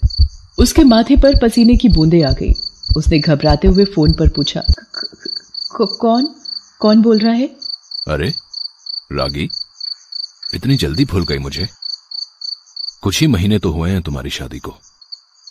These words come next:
Speaker 2: कुछ ही महीने में तुम अपने पुराने प्यार को भूल गई, उस प्यार को जिसकी बाहों के घेरे में तुम सबसे ज्यादा महफूज महसूस करती थी, जिसके साथ तुमने जीने मरने की कस्में खाई थी।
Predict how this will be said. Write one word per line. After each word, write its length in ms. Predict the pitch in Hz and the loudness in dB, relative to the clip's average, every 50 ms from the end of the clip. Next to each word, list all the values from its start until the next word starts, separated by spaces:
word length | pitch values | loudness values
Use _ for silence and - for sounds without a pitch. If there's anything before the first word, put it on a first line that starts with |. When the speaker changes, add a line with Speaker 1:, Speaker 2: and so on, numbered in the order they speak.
| - - - _ _ _ _ - - - - - _ - | -18 -18 -18 _ _ _ _ -18 -16 -16 -16 -16 _ -2
Speaker 2:
कुछ 180 | 151 139 - | -2 0 0
ही 60 | 208 | 0
महीने 280 | 190 160 139 139 156 160 | 2 2 2 2 2 0
में 120 | 160 160 | 0 0
तुम 180 | - - 139 139 | -2 -2 -4 -4
अपने 340 | 131 - 139 135 127 117 101 - _ _ _ - - - - _ _ _ _ _ _ | -4 -2 -2 -2 0 -2 -4 -8 _ _ _ -18 -16 -16 -16 _ _ _ _ _ _
पुराने 280 | 110 110 123 156 180 175 | -4 -2 0 0 0 -2
प्यार 260 | - 101 101 120 139 | -2 -4 -6 -6 -4
को 120 | - 143 | -4 -6
भूल 280 | 98 78 78 113 147 - | -6 -4 -6 -4 -4 -4
गई, 240 | - - 71 69 - - - - _ - - - - _ _ _ - - - - _ - - - - - _ _ - - - - - - | -6 -8 -10 -10 -12 -14 -16 -16 _ -18 -18 -18 -18 _ _ _ -16 -16 -16 -16 _ -16 -16 -16 -16 -16 _ _ -16 -16 -16 -10 -6 -6
उस 160 | 151 - - | -6 -6 -6
प्यार 240 | - - 98 90 80 | -6 -6 -6 -6 -6
को 180 | - - - - _ - - - - - _ - - - - - _ - - - - _ _ - - | -8 -12 -14 -14 _ -16 -16 -16 -16 -16 _ -18 -18 -18 -18 -20 _ -18 -16 -16 -18 _ _ -10 -8
जिसकी 260 | - - - - 87 | -8 -6 -4 -6 -6
बाहों 280 | - 80 78 85 90 85 | -4 -6 -6 -6 -6 -6
के 140 | - 85 | -6 -8
घेरे 300 | 76 - 76 78 76 82 | -8 -8 -8 -8 -6 -4
में 180 | 78 80 76 69 - - - - _ - - - - - _ _ - - - - | -4 -6 -6 -8 -10 -14 -16 -16 _ -18 -16 -16 -16 -18 _ _ -16 -14 -8 -4
तुम 100 | 202 202 | -4 -4
सबसे 320 | - - - - - 190 | -4 -4 -8 -2 0 0
ज्यादा 320 | 151 - - 76 90 117 107 | 0 0 -4 -4 -2 -2 -2
महफूज 500 | 82 67 65 69 - - 95 107 92 - - | -2 -4 -8 -12 -8 -6 -6 -6 -6 -6 -10
महसूस 360 | 71 69 - - 92 87 - | -10 -10 -8 -8 -8 -8 -8
करती 280 | - 82 - - 78 | -10 -12 -12 -12 -12
थी, 180 | 73 - - - - _ _ _ _ - - - - _ - - - - - - _ - - - - - _ _ - - - - | -12 -12 -14 -14 -16 _ _ _ _ -16 -16 -16 -16 _ -20 -16 -16 -16 -16 -18 _ -16 -16 -16 -16 -18 _ _ -16 -14 -10 -6
जिसके 260 | - 104 - - 95 | -6 -6 -4 -4 -4
साथ 200 | - - 85 87 | -4 -2 -4 -4
तुमने 300 | - - 82 80 82 78 | -4 -4 -4 -4 -4 -4
जीने 260 | - - 80 80 85 | -6 -6 -6 -4 -4
मरने 280 | 76 71 71 76 87 85 | -6 -6 -6 -6 -6 -6
की 100 | - 78 | -6 -8
कस्में 340 | - 78 73 - - 113 107 | -10 -10 -10 -8 -6 -6 -6
खाई 180 | - 80 73 | -6 -8 -10
थी। 220 | - - - - | -10 -10 -12 -14